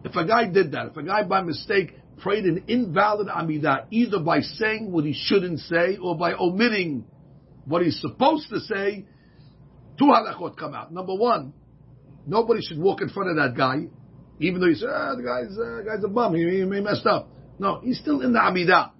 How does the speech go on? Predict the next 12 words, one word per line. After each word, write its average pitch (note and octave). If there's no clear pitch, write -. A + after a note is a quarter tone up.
And D3
the D3+
berachot D#3
that A#3+
he's A3
making A#3+
are G#3
still A#3+
considered A#3
at -
least F3+
berachot A#3